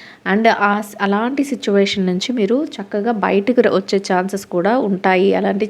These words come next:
చేంజెస్ కూడా ఉంటాయి అనేది యూనివర్స్ చెప్తుందండి. ఎవరికైనా రీడింగ్ కనెక్ట్ అయితే నాకు ఖచ్చితంగా కామెంట్లో తెలియచేయండి. కామెంట్ చేస్తున్న ప్రతి ఒక్కరికి కూడా పేరు పేరున thank you so much అండి. ఆ, మీ అందరి కామెంట్స్ కూడా నేను చదువుతాను.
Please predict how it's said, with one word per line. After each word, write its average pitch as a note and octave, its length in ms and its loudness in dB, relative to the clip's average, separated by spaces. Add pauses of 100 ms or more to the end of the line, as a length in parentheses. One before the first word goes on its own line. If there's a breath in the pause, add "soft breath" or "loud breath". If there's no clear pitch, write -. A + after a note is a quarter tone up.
(120)
చేంజెస్ G3 320 0
కూడా F#3+ 280 4
ఉంటాయి F#3+ 460 0
అనేది F#3+ 400 -2 (500 loud breath)
యూనివర్స్ G#3+ 360 0
చెప్తుందండి. F#3+ 540 -2 (540 loud breath)
ఎవరికైనా A#3+ 480 2
రీడింగ్ B3+ 340 2
కనెక్ట్ A#3 320 -2
అయితే A3 200 -2
నాకు A#3+ 160 -4
ఖచ్చితంగా G#3 440 -6
కామెంట్లో G3 440 0
తెలియచేయండి. F#3 640 0
కామెంట్ B3 360 -2
చేస్తున్న B3 260 -4
ప్రతి G#3 320 -4
ఒక్కరికి G#3 400 0
కూడా G3 160 4
పేరు F#3 220 2
పేరున G3 240 0
thank F#3 380 -4
you G3 60 -4 (120)
so F#3+ 160 -4
much G3 200 -6
అండి. G3+ 300 -2 (640 loud breath)
ఆ, G#3+ 120 0
మీ A3 160 0
అందరి G#3+ 340 2
కామెంట్స్ B3 380 2
కూడా A3+ 260 4
నేను G#3 200 -2
చదువుతాను. G3 560 -2